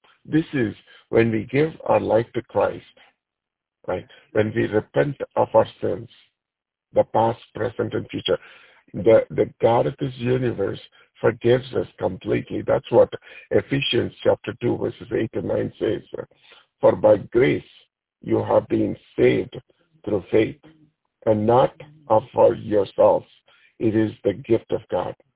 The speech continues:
not of works, lest anyone should boast." When we go to God as a, as a child of God, as, as we give our life to Him, we are justified.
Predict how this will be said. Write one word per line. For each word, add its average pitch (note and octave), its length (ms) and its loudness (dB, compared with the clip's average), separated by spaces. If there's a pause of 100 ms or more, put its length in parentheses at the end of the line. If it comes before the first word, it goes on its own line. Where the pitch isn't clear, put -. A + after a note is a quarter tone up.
(260)
not A#2+ 260 2
of - 200 0
works, G#2 340 2 (460)
lest G2+ 220 0 (140)
anyone G2 560 0 (360)
should F#2+ 180 -4
boast." F#2+ 300 0 (1000)
When C3 160 4
we C3 100 0
go D#3 200 2
to D#3+ 240 -4
God A2 480 2 (1300)
as G#2 160 0
a, - 120 -6
as G2+ 140 0
a F#2 80 -8 (100)
child F2+ 360 -4 (180)
of F2 260 -4
God, - 280 -8 (1040)
as, A2 100 4 (340)
as G#2+ 80 0 (160)
we B2+ 320 -4
give A#2 240 2
our G2 200 -2
life G#2+ 400 -2 (120)
to G#2 100 -10
Him, F2 420 -6 (320)
we D3+ 160 0
are C3 100 -2 (140)
justified. - 760 -6